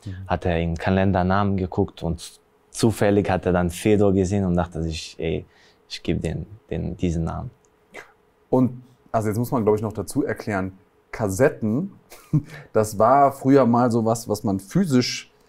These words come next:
Speaker 1: in ein Gerät reingeschoben hat und dann kamen Filme und sowas. Für all die Leute da draußen, die das, äh, also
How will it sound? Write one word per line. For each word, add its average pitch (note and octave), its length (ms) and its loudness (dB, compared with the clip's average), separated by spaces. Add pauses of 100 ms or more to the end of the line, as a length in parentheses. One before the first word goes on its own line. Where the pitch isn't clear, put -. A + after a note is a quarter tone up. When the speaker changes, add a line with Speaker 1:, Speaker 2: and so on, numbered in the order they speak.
(120)
Speaker 1:
in A#2 180 4
ein A2+ 120 6
Gerät A2 360 2
reingeschoben A2 540 -2
hat A#2+ 160 -2
und G#2+ 100 -4
dann A#2+ 200 2
kamen A2 280 -2
Filme C3 320 4
und F2+ 180 -4
sowas. G2+ 400 -4 (320)
Für G2+ 120 -2
all G2 80 2
die G#2 60 0
Leute G#2+ 200 4
da G#2 60 0
draußen, G#2 320 2
die G2+ 60 -2
das, - 280 -6
äh, F#2+ 300 -4
also G2 240 -2